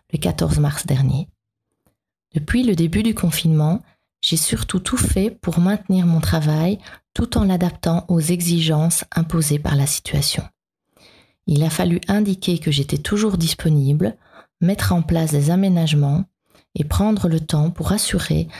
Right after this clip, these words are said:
un service de qualité malgré les inconvénients. Cependant, tout ce qui était entrepris me demandait au fur et à mesure un temps et une énergie de plus en plus conséquente, qui laissait peu de place et de motivation pour d'autres projets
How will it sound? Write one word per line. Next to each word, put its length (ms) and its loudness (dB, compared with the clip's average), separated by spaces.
un 120 2
service 400 2
de 80 2
qualité 640 0
malgré 360 2
les 180 2
inconvénients. 600 0
Cependant, 640 0
tout 120 0
ce 140 -2
qui 100 -2
était 260 -2
entrepris 580 -2
me 100 2
demandait 400 2
au 60 0
fur 180 -2
et 120 2
à 60 2
mesure 300 2
un 120 2
temps 360 -2
et 80 0
une 160 4
énergie 460 2
de 80 0
plus 280 -2
en 100 2
plus 160 -2
conséquente, 800 -4
qui 140 -2
laissait 260 0
peu 240 -2
de 80 2
place 360 -2
et 40 0
de 140 2
motivation 680 0
pour 240 -4
d'autres 320 0
projets 520 -2